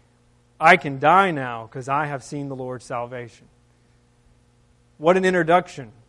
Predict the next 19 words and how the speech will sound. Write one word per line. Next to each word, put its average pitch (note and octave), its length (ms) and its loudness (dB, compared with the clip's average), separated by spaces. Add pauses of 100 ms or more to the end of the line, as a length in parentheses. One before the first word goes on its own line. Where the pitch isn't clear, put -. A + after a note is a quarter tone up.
(160)
that D3 160 -12
Christ E3+ 460 -2
had C3+ 480 -4 (460)
in F#3+ 280 -2
the G3+ 80 0
temple B2+ 560 -8 (500)
as C#3 180 -6
he F#3 180 -2
now E3 240 2
comes E3+ 400 -4
on E3 220 -2
the D3+ 80 -8
scene C3 500 -8 (460)
as C#3+ 240 0
the D#3 100 -4
light C#3 300 4
of C3+ 80 -10
the C#3 60 -10
world. C3+ 420 -2